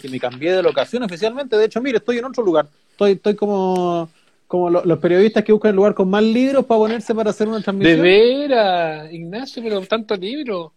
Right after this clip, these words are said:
Speaker 2: ¿Qué te fuiste?
Speaker 1: Claro.
Speaker 2: Te-
Speaker 1: Estoy en la casa
Speaker 2: Ah, va-
Speaker 1: materna, ya.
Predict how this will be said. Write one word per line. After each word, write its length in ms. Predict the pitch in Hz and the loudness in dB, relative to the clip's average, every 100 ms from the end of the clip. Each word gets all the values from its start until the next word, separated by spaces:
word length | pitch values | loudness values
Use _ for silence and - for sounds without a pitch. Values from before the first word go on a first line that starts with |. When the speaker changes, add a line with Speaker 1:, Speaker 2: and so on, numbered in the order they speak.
| _ | _
Speaker 2:
¿Qué 120 | - 208 | -8 -4
te 100 | 233 | -4
fuiste? 480 | 196 196 - 285 _ | -6 -8 -8 -8 _
Speaker 1:
Claro. 280 | 131 120 117 _ _ | -10 -10 -12 _ _
Speaker 2:
Te- 120 | - _ _ | -20 _ _
Speaker 1:
Estoy 480 | - 147 - 156 156 - | -10 -8 0 2 2 0
en 200 | 143 147 | -4 -2
la 240 | 135 131 | 0 0
casa 320 | 131 160 - 170 | 0 -4 -6 -2
Speaker 2:
Ah, 100 | 175 | 2
va- 60 | |
Speaker 1:
materna, 480 | 170 156 147 123 117 | 2 2 0 -2 -4
ya. 260 | 117 143 | -2 -2